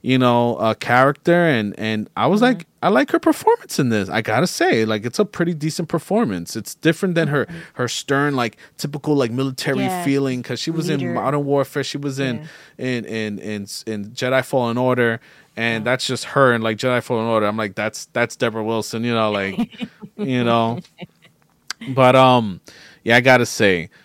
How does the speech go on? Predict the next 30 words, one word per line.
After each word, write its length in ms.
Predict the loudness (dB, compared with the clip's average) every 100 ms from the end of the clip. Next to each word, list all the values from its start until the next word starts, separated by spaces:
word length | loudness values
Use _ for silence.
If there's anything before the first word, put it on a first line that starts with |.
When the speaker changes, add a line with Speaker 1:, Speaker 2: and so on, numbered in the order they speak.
| _
Speaker 1:
you 140 | 2 6
were 80 |
watching 320 | 6 6 2 -4
me 80 |
play. 340 | -6 -4 -2 0
It 240 | 2 4
is, 320 | 2 -2 -8 -2
it 160 | 0 2
is 100 | 0
a 40 |
Speaker 2:
Yes. 80 | 0
Speaker 1:
bit 100 | 0
of 100 | 0
a 60 |
slog. 320 | -2 0 0 2
It 100 | 2
reminds 300 | 2 2 4
me 60 |
of 80 | 4
Red 100 | 6
Dead 140 | 6
Redemption. 500 | 4 4 4 2 -4
It's 180 | -4 0
like 300 | 2 2 0 -2
Red 160 | 2
Dead 80 | 4
Redemption 520 | 4 4 2 0 -6 -6
had 400 | -2 -2 -2 0
better 420 | 2 4 4 2 _ _ _ _ _ _ _ _ _ _ _ _ _ _ _ -2
atmosphere, 800 | 0 2 0 0 0 0 0